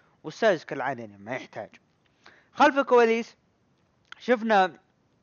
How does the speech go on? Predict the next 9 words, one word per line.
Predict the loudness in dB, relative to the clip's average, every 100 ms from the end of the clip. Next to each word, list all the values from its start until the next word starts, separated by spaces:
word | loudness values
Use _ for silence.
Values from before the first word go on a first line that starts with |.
| _
الملك | -4 -2 0 -4 -12 -20 -14
أو | -12 -10
الكينج | -8 -6 -6
كوربن، | -2 2 2 0 -16 -16 _ _ _ _ _ _ -12
آه، | -10 -8 -10 -12 -14 -16 -20 -20 _ _ _ _ _ _ _ -12
عند | -10 -10
تشاد | -8 -6 -6 -4
جيبل، | -6 -6 -12 -12
وقال: | 0 2 2 -2